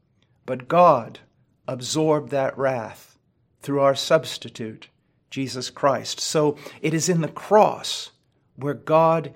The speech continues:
is most perfectly displayed. And he says, "This will be denied by none but the spiritually blind, those who are ignorant of its nature."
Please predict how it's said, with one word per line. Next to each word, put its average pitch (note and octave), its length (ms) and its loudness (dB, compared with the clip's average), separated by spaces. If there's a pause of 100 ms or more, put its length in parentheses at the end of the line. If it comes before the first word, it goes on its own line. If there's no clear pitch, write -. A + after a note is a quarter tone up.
(140)
is C3+ 240 -8
most C#3+ 360 -8
perfectly C3 920 -4 (540)
displayed. B2 720 -6 (500)
And D#3+ 140 0
he D#3+ 80 0
says, E3 360 -2 (140)
"This G#3+ 180 0
will B3 100 -2
be G3+ 140 0
denied F3 460 2
by D3+ 180 0
none D#3 420 0
but C3 160 -6
the C#3 100 -2
spiritually E3 760 -2
blind, C3+ 720 0 (720)
those C#3+ 320 -4
who D3 100 -2
are C#3 120 0
ignorant C3 380 -6
of A2+ 120 -8
its - 200 -12
nature." - 500 -12